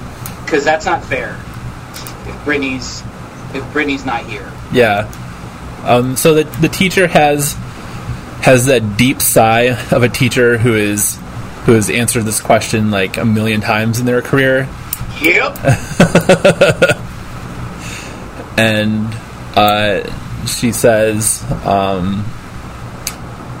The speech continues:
Speaker 2: "No, it is, uh, unless it is your fault, uh, that she is not here today, I will not deduct any points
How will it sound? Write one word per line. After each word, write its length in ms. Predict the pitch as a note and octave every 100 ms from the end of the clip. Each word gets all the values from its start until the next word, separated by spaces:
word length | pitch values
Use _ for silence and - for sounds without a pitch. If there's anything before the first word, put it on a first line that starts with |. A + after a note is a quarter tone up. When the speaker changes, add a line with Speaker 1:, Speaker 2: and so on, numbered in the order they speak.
| - - -
Speaker 2:
"No, 600 | A#2 B2+ C#3+ D3 D3 D3 C#3+ - - - - - - - -
it 140 | A2+
is, 340 | G#2+ G#2 G2+ - -
uh, 140 | A2+ B2+ -
unless 380 | B2 C#3+ E3
it 80 | F3
is 180 | D#3+ C3
your 340 | A#2 B2 E3
fault, 540 | E3+ - E3+ C3 - - - - - - - - - - - - - - - - - - -
uh, 460 | F#2+ G2+ G2 G2 A2 B2 - - - -
that 200 | G#2 - - B2+ - - - - - -
she 180 | - A#2+
is 140 | G#2+ G2+
not 240 | A2 A#2
here 240 | G#2 A#2+
today, 480 | A2+ A2+ G2+ F#2+ F#2+ - - - - - - - - - - -
I 80 | G2
will 180 | G2 G#2
not 440 | A2 A#2+ B2 A#2+ - - - -
deduct 400 | A#2 G#2+ G#2+ -
any 260 | - A#2 A2+
points 540 | - A2+ A2 - -